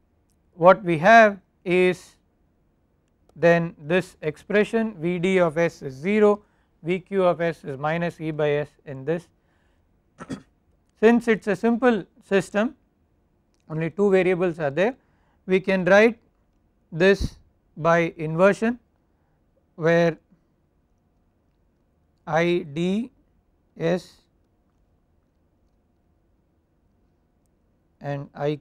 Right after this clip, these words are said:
Q S, this is equal to now R A plus S times X Q of S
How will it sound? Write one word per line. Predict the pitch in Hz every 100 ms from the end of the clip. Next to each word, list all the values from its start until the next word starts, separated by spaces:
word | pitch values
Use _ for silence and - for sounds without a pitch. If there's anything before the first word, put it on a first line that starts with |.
| -
Q | 165 160 151
S, | 156 - _ _ _ _ _ _ _ _ _ _ _ _ _ _ _ _ _ _ _ _ _
this | 143 151 -
is | 147 139
equal | 156 - 160 147 131
to | - 170 233 - _ _ _ _ _ _ _ _ _ _ _ _ _ _ _ _ _ _ _ _ _ _
now | 147 139 135 - _ _ _ _ _ _ _ _
R | 135 139 147
A | 156 175 208
plus | _ 147 147 147 - _ _ _
S | 143 147 - _
times | 156 151 160 160 _ _ _ _ _ _ _ _ -
X | 131 _ _
Q | - 165 160
of | 143 143
S | 190 -